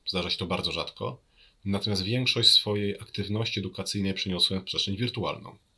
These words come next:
Uważam, że jest to przestrzeń z przyszłością. Uważam, że szkolenia online mają równie, albo inaczej,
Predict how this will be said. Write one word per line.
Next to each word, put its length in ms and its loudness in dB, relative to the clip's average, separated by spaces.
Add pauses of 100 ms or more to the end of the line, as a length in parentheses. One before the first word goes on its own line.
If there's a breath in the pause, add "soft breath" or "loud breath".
(960 loud breath)
Uważam, 420 2
że 100 -2
jest 200 -2
to 80 -4
przestrzeń 540 -2
z 80 -6
przyszłością. 680 0 (720 loud breath)
Uważam, 400 2
że 80 -2
szkolenia 560 0
online 640 -4 (360)
mają 480 -2
równie, 580 -2
albo 240 -6
inaczej, 380 -8